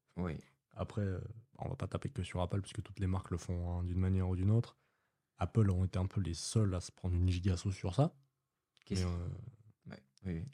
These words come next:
Speaker 2: bah, ils se sont pris une giga sauce il y a pas longtemps en mode, euh, ils ralentissaient les iPhones et tout, tu vois, genre.
Speaker 1: Mm.
Speaker 2: On va pas le nier que ça existe, hein, c'est clair et net. Et
Speaker 1: C'est surtout les produits pareils, donc, euh.
Speaker 2: Ouais, c'est ça. Et en, en vrai, je les comprends, tu vois, genre, ça fait chier, oui, parce que,
Speaker 1: Le
Speaker 2: bah,
Speaker 1: but
Speaker 2: en
Speaker 1: d'une
Speaker 2: soi, tu
Speaker 1: entreprise, euh, c'est d'être, euh,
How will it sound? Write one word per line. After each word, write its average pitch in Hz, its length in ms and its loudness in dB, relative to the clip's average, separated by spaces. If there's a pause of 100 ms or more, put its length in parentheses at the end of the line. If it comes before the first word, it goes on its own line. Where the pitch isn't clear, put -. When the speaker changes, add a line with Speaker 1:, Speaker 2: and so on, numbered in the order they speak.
(200)
Speaker 2:
bah, 80 100 -4
ils - 20 -4
se - 60 -6
sont 90 100 0
pris 87 140 -4
une 85 40 0
giga 85 200 -8
sauce 104 160 -8
il - 20 -14
y - 40 -4
a 80 40 -6
pas 85 120 -6
longtemps 92 280 -2
en 90 40 -2
mode, 90 240 -4
euh, 90 380 -4
ils 90 120 -6
ralentissaient 90 440 -2
les 87 200 -2
iPhones 85 200 -6
et 87 60 -2
tout, 123 140 0
tu - 80 -8
vois, 107 120 -2
genre. 87 160 -8 (220)
Speaker 1:
Mm. 98 100 0
Speaker 2:
On 92 60 0
va 90 100 4
pas 92 140 4
le 95 60 4
nier 98 160 6
que - 80 -4
ça 90 80 0
existe, 90 360 -2
hein, 90 80 -2
c'est 87 340 -4
clair 87 220 -4
et 87 40 -2
net. 95 320 0
Et 87 120 -6
Speaker 1:
C'est 98 80 -4
surtout 92 200 0
les 90 120 0
produits 92 260 -2
pareils, 87 300 -4
donc, - 160 -6 (100)
euh. - 40 -14 (280)
Speaker 2:
Ouais, 95 180 4
c'est 90 120 -8
ça. 101 200 2
Et 92 80 4 (160)
en, 64 60 -8
en 90 340 2
vrai, 113 200 8
je 98 100 6
les 95 160 4
comprends, 101 340 4
tu - 80 -4
vois, 92 80 -2
genre, - 120 -8
ça - 140 -10
fait 82 140 -6
chier, 95 180 2
oui, 107 280 4
parce - 160 -12
que, 90 120 -8
Speaker 1:
Le 85 80 0
Speaker 2:
bah, 90 100 -2
Speaker 1:
but - 40 2
Speaker 2:
en 92 40 0
Speaker 1:
d'une 92 80 -2
Speaker 2:
soi, 98 200 0
tu 104 120 2
Speaker 1:
entreprise, 95 380 4
euh, 95 160 -2 (160)
c'est - 160 -8
d'être, 87 300 -2
euh, 95 180 -2